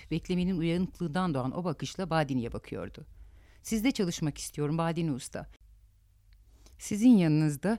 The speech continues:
sizin işinizde çalışmak istiyorum." Yalvarır gibi değil, bildirir gibi söylenmişti bu sözler. Söylenmiş de değildi aslında, püskürtülmüş, yılan hışıltısıyla ortaya fırlatılmıştı. Bir kez daha yanıldı Baldini. Grenouille'un tüyler ürpertici, özgüvenini çocukça bir çolpalığa yordu.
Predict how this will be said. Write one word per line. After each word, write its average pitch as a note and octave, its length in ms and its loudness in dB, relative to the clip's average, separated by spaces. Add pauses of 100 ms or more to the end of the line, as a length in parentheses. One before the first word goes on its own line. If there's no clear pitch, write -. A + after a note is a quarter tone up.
sizin A3 340 4
işinizde D3 380 2
çalışmak C3+ 440 -2
istiyorum." C#3 460 -2 (460)
Yalvarır G#3 440 4
gibi D3+ 280 -2
değil, C#3+ 260 0 (260)
bildirir G#3 340 4
gibi D3 200 2
söylenmişti C#3 600 2
bu C#3+ 40 -8
sözler. B2+ 520 -4 (300)
Söylenmiş B3 560 4
de G#3+ 100 4
değildi F#3 300 4
aslında, B2+ 600 -2
püskürtülmüş, F3 800 -2 (100)
yılan F#3+ 340 4
hışıltısıyla D#3 560 -4
ortaya C#3 320 0
fırlatılmıştı. A#2 720 -6 (380)
Bir B3+ 140 4
kez E3 240 0
daha D3 140 0
yanıldı B2+ 380 0
Baldini. B2 440 -2 (340)
Grenouille'un E3 520 4
tüyler G3 360 2
ürpertici, D3 680 -2
özgüvenini D#3 520 2
çocukça F#3+ 460 -2
bir E3+ 60 -6
çolpalığa B2+ 560 0
yordu. A2 420 -8